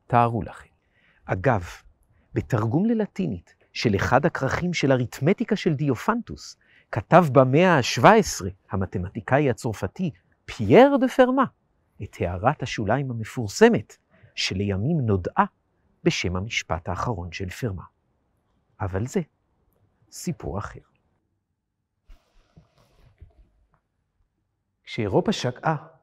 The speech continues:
בחשכת ימי הביניים, המתמטיקה המשיכה לפרוח בארצות האסלאם. במאה התשיעית לספירה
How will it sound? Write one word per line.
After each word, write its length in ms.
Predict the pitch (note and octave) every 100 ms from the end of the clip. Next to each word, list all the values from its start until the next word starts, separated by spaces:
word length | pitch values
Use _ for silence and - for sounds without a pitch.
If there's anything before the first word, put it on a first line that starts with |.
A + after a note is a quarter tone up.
| -
בחשכת 600 | G#2 - - - C#3+ -
ימי 200 | G#2 A#2+
הביניים, 520 | A2 G#2 G2+ C#3 G#2 B2+ - _ _ _ _ _
המתמטיקה 680 | - C3 A#2+ B2 F#3 G#3 D3
המשיכה 360 | A#2+ G#2+ F3 D3
לפרוח 720 | A2 - D3 F3+ C3 - - _ -
בארצות 440 | C#3 D3 - F2+
האסלאם. 460 | G#2 A2 - - F2+ - _ _ _ _ _ _ _
במאה 280 | A2+ B2+ B3+
התשיעית 520 | B3 - G#2+ G#2 D#3
לספירה 540 | E3+ D3 - - A2